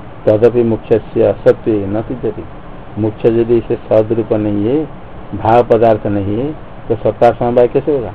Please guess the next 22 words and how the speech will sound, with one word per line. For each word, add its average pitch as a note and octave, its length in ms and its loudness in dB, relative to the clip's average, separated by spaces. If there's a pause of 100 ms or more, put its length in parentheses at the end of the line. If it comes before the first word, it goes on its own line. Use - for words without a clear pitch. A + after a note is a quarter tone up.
(480)
मोक्ष G#2+ 260 -4
यदि G#2 300 2
अभाव G#2+ 380 2
रूपक G#2+ 320 0
होंगे G#2 280 -2 (480)
तो G#2 100 4
अभाव A2 260 2
में B2+ 180 0
सत्ता B2 260 2
नहीं A#2+ 200 -2
रहती, D3+ 280 -4 (520)
तो A#2 80 2
सत्ता A2 400 2
समवाय A#2 460 4
रूप A2+ 220 0
कार्य G#2+ 360 4
तो G#2 180 -4
मोक्ष A2 260 -2
में A2 140 0
सिद्ध G2 220 -6
नहीं G#2 280 -2
होगा। F#2+ 220 -4